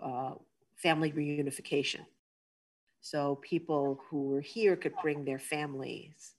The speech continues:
uh, to the country. Um, and they also prioritized, uh, uh, people with professional degrees or skills or jobs, uh, skills that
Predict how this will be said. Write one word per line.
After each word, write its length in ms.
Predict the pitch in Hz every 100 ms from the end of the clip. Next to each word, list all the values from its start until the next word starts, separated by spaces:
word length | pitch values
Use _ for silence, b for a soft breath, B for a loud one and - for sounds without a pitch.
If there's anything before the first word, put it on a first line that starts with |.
| _
uh, 300 | - 120 - - - _ _ -
to 100 | 156
the 80 | 139
country. 500 | - 143 120 87 - _ _ _ _ _ _ _ _ -
Um, 200 | 143 139 -
and 100 | 160
they 80 |
also 380 | 131 147 156 156
prioritized, 1000 | 151 - 147 143 143 139 - 139 139 - -
uh, 180 | - 135 123 - _ _ _ _ _ -
uh, 180 | 135 135 135
people 520 | - 160 143 143 143 135
with 260 | 139 135 -
professional 540 | - 147 139 - 131 131
degrees 560 | 135 147 143 139 135
or 260 | 139 135 131 b b b
skills 640 | - - 151 135 139 135
or 100 | 139
jobs, 760 | 139 143 135 131 143 - - - -
uh, 480 | 139 135 139 117 110 -
skills 480 | - 160 131 135
that 280 | 139 135 -